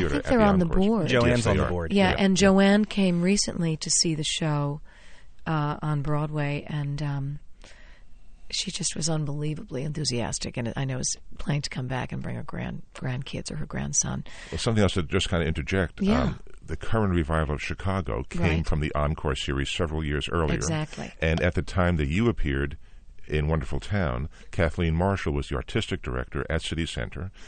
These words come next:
Speaker 1: and directed and choreographed your production at City Center.
Speaker 2: That is right.
Speaker 1: So from that
Speaker 2: That is
Speaker 1: point,
Speaker 2: right.
Speaker 1: now you've made the transition with Kathleen Marshall again
Speaker 2: Yes.
Speaker 1: as the director and the choreographer of the current
Speaker 2: And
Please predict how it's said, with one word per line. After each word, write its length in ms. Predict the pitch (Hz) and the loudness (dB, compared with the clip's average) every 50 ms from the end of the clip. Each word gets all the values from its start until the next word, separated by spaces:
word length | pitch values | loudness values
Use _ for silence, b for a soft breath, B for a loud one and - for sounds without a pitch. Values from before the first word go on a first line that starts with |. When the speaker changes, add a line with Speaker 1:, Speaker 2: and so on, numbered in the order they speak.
| B B | B B
Speaker 1:
and 160 | B 71 78 71 | B -2 0 0
directed 480 | - 80 76 85 85 - - 87 78 | 0 2 4 2 2 2 0 -2 0
and 100 | 80 78 | 0 -2
choreographed 640 | - - 90 87 82 80 71 - 67 65 69 73 - - - | -2 0 0 2 2 0 0 -2 -2 -2 -2 -2 -4 -8 -10
your 260 | - - 76 85 82 | -6 -2 0 0 0
production 420 | - - 76 69 67 65 - - 65 | 0 0 0 0 0 -2 -2 -4 -6
at 80 | 69 - | -4 -4
City 200 | - - 69 - | -4 -4 -4 -2
Center. 320 | - - 92 80 - - | -2 -2 -2 -2 -2 -2
Speaker 2:
That 180 | 202 175 170 160 | 0 0 2 2
is 140 | 160 151 - | 0 0 0
right. 280 | 202 208 214 - - - - - - | -2 -2 -2 -4 -8 -12 -14 -14 -14
Speaker 1:
So 320 | - - - 71 64 - - - | -8 -4 -2 -2 -2 -2 -6 -8
from 240 | - - - 76 73 | -2 0 0 2 2
that 120 | 78 92 110 | 4 4 4
Speaker 2:
That 120 | 165 160 | 4 4
is 80 | - - | 4 4
Speaker 1:
point, 120 | - - | 4 2
Speaker 2:
right. 300 | 170 170 165 - - - b b b b b b b - | 0 -2 -4 -6 -8 -14 b b b b b b b -6
Speaker 1:
now 320 | 67 71 69 69 71 76 | -2 0 0 0 0 0
you've 300 | 73 80 80 78 69 - 80 - | 0 0 0 -2 -2 -4 -6 -6
made 260 | - 82 82 82 76 - | -4 -2 0 0 0 -2
the 60 | - | 0
transition 600 | - - - 78 73 - 101 95 - - 78 73 | 2 4 4 4 2 2 0 0 0 0 -2 2
with 160 | 69 101 - | 2 2 2
Kathleen 400 | - - 92 82 - - 80 76 | 2 2 0 0 2 0 0 0
Marshall 360 | 73 76 69 69 - - 65 65 | 0 0 -2 -2 -4 -4 -6 -6
again 400 | 65 65 85 95 87 76 69 80 | -4 -2 0 0 0 0 0 0
Speaker 2:
Yes. 360 | 170 180 165 - - - - | 0 0 0 0 0 2 2
Speaker 1:
as 120 | 73 71 | 2 0
the 100 | - 76 | 0 -4
director 440 | 67 - 71 69 65 - - 80 78 | -4 0 0 0 0 0 -2 -2 -2
and 220 | 73 - 69 69 67 | -2 -2 -2 -4 -4
the 120 | 67 65 | -4 -6
choreographer 640 | - - - 71 67 65 62 65 64 65 60 - 67 | -6 -4 -4 -2 -2 -2 -4 -4 -6 -8 -10 -8 -8
of 80 | 67 58 | -10 -8
the 60 | - | -10
current 400 | - - - 87 101 90 76 65 | -12 -8 -4 -2 0 0 -2 -4
Speaker 2:
And 100 | - - | -6 -12